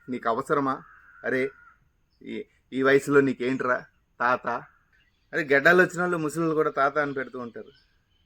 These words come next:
ఒకడిని మనం తాత అని మనం చిన్నాళ్ళం అయిపోండి. మన మోకాళ్ళు ఉంటాయి కదా,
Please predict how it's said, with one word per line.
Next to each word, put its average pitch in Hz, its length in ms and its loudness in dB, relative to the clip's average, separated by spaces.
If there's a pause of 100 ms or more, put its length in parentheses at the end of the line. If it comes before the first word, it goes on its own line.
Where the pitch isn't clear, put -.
(200)
ఒకడిని 165 360 0
మనం 160 220 2
తాత 151 320 6
అని 180 160 10
మనం 160 300 2
చిన్నాళ్ళం 160 300 2
అయిపోండి. 113 460 -8 (480)
మన 104 140 -6
మోకాళ్ళు 143 420 0
ఉంటాయి 127 260 -2
కదా, 101 400 2